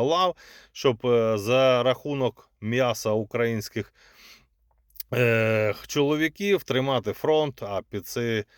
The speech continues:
розворовувати всю ту допомогу, яка знаходить в Україну.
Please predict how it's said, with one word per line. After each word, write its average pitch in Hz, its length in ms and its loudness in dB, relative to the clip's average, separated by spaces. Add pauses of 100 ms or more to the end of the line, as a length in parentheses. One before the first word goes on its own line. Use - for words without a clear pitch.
(220)
розворовувати 107 760 2
всю 113 260 -4
ту 110 120 -6
допомогу, 113 640 -4
яка 101 400 -2
знаходить 95 680 -6
в 98 100 -8
Україну. 92 640 -6